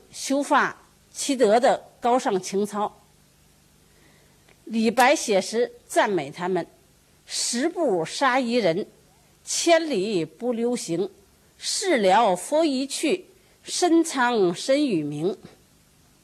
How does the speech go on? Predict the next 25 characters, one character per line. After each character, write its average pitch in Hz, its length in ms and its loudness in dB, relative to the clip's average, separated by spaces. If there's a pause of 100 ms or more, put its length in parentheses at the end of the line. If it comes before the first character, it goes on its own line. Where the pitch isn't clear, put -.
(640)
唐 330 280 2
传 349 240 4
奇 320 220 0
当 277 200 0
中 247 180 -2
的 220 200 0 (680)
侠 220 320 -2
女 240 180 0
红 214 260 -2
线 240 280 -2 (1300)
就 226 140 -2
是 196 160 -4
个 180 100 -2
例 196 200 -2
证。 160 180 -2 (1500)
红 330 320 2
线 381 380 0 (520)
原 285 180 2
来 285 160 4
是 226 360 -2
潞 294 180 2
州 233 160 4
节 202 220 0
度 240 160 -2
使 147 340 -8